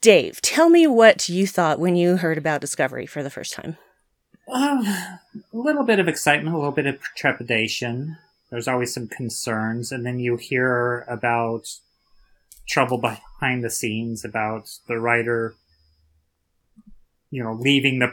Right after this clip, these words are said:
Speaker 2: project over differences of opinion and that sort of thing. And so that doesn't generally make you feel too <laughs> confident in some kind of series when it's like with the live action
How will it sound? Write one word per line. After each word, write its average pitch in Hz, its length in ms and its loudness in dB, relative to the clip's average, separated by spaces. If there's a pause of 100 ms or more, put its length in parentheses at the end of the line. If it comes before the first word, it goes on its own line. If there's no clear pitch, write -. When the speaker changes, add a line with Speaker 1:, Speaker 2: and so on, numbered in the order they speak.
Speaker 2:
project 120 440 4
over 117 720 0
differences 120 720 -2
of 117 100 -2
opinion 117 600 -4
and 113 140 -6
that 120 180 -2
sort 113 220 -6
of 107 120 -10
thing. 104 380 -8
And 104 260 -14 (1300)
so - 240 -8
that 139 260 0 (340)
doesn't 120 320 -4 (460)
generally 117 340 -2
make 117 200 -2
you 120 100 -4
feel 117 420 -2
too 277 300 2
<laughs> - 140 -4
confident 151 600 4 (340)
in 185 100 4
some 131 220 0
kind 127 180 0
of 110 60 -4
series 117 480 -2
when 110 240 -6 (500)
it's - 240 -4
like 131 240 6
with 127 280 2 (180)
the 123 500 0
live 131 260 2
action 117 800 0